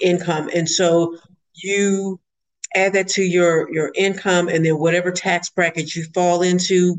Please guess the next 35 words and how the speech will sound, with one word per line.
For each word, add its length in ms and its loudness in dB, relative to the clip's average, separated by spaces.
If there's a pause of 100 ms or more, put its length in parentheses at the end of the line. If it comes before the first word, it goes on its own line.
with 180 2 (120)
your 180 -2
capital 480 -4
gains 460 -4 (320)
and 160 2
your 160 2
regular 280 2
income, 500 0 (300)
that's 280 -2
what 200 -2
you 80 -10
get, 320 -2
um, 220 -4
taxed 460 -4
at. 200 -2 (280)
However, 480 2
if 120 -2
you 140 2
hold 240 2
it 80 -2
for 140 -2
longer 500 2
than 220 0
a 40 0
year 340 -2
and 220 0
then 160 -2
you 160 -4
make 400 0
a, 400 -2 (540)
uh, 360 0
a 120 -2 (100)
profit, 540 0 (460)
then 560 2 (120)
your 600 4